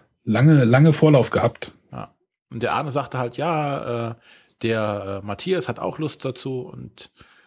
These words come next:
Speaker 2: das war halt, dachte ich mal, dann, oder so die, die, auch die gute Kombination, die wir da hatten, ne? Das, dass der Matthias grad mit seinen Kontakten
Speaker 1: Ja.
Speaker 2: den ganzen Leuten,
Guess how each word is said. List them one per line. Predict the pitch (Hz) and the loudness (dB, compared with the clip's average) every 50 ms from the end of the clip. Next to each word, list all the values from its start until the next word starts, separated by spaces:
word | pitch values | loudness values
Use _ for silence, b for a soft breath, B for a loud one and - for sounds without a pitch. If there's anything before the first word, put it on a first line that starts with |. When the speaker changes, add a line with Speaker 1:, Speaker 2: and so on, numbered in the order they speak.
| b b _ _ - | b b _ _ -6
Speaker 2:
das | 110 107 - - | -6 -6 -4 -4
war | 127 120 110 | -2 -2 -2
halt, | 120 123 123 - | -2 -4 -4 -6
dachte | 123 113 - - 120 | -6 -8 -6 -10 -10
ich | - 127 | -8 -8
mal, | 120 | -6
dann, | 117 117 117 | -6 -6 -6
oder | - - 120 117 117 117 113 120 143 - - _ - - _ _ _ _ | -4 -2 -2 0 0 -2 -6 -10 -14 -18 -20 _ -20 -20 _ _ _ _
so | - 110 123 | -10 -8 -6
die, | 117 120 123 113 | -4 -4 -4 -4
die, | 107 120 123 113 113 113 | -6 -8 -10 -8 -6 -6
auch | 117 110 - | -6 -6 -8
die | - 123 | -10 -8
gute | 110 123 143 139 147 - | -6 -6 -4 -4 -4 -4
Kombination, | - 123 120 123 127 123 - - - 156 160 | -4 -6 -4 -4 -6 -6 -4 -4 -2 -2 -2
die | 147 143 120 | -2 -2 -2
wir | 120 110 | -2 -2
da | 107 95 | -2 -4
hatten, | 104 98 - _ - 120 | -6 -10 -10 _ -14 -12
ne? | 143 156 160 160 143 127 | -10 -8 -8 -8 -10 -10
Das, | 117 - - - - - _ _ _ _ _ _ _ _ _ _ _ _ _ _ _ - | -12 -14 -16 -18 -20 -20 _ _ _ _ _ _ _ _ _ _ _ _ _ _ _ -8
dass | 117 110 - | -6 -4 -4
der | 117 113 | -4 -4
Matthias | 113 113 - - 147 147 131 - | -4 -4 -4 -4 -4 -4 -4 -4
grad | - - 110 123 131 - | -4 -4 -2 -4 -4 -6
mit | 135 120 - | -12 -8 -6
seinen | 127 120 117 113 117 110 | -6 -4 -4 -6 -10 -12
Kontakten | - - 117 110 - 127 135 - - - _ - 139 139 139 139 127 - _ _ _ _ _ _ | -10 -10 -10 -6 -6 -6 -8 -8 -12 -18 _ -12 -10 -10 -10 -12 -14 -16 _ _ _ _ _ _
Speaker 1:
Ja. | 110 107 107 123 | 4 4 6 4
Speaker 2:
den | 127 123 | 2 0
ganzen | 127 127 131 - 139 117 | -4 -6 -6 -8 -8 -4
Leuten, | 117 117 135 131 - - 139 127 | -2 -2 -2 -4 -6 -10 -14 -14